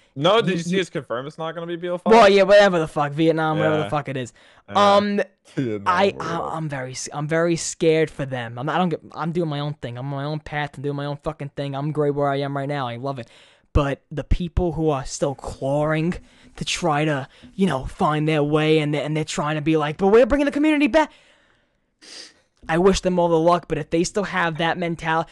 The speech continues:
Speaker 2: there's a lot of people that need to get their priorities in line. They need to get their priorities in order.
Speaker 1: If they
Speaker 2: What
Speaker 1: wanna
Speaker 2: re-,
Speaker 1: grow.
Speaker 2: what really matters? Twitter beef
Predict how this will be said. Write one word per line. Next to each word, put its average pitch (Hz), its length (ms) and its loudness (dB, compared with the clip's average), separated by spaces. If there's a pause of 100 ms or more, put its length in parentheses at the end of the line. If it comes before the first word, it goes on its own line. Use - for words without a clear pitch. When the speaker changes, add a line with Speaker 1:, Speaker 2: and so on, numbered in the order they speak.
Speaker 2:
there's 240 160 4
a 240 80 8
lot 233 240 6
of - 100 -2
people 247 500 2 (140)
that 202 200 2
need 196 520 -2
to 208 120 -4
get 165 320 -2
their 175 340 2 (380)
priorities 151 540 0
in 131 80 -8
line. 120 260 -12 (240)
They 185 120 2
need 196 140 4
to 196 80 -2
get 214 180 2
their 202 100 2
priorities 160 540 2
in 139 80 -6
order. 135 260 -6 (140)
Speaker 1:
If - 60 -20
they - 60 -2
Speaker 2:
What 151 180 6
Speaker 1:
wanna 143 240 4
Speaker 2:
re-, 208 60 2
Speaker 1:
grow. 120 300 2
Speaker 2:
what 240 320 6
really 185 360 4
matters? 160 520 -2 (200)
Twitter 151 420 -6
beef 185 540 -4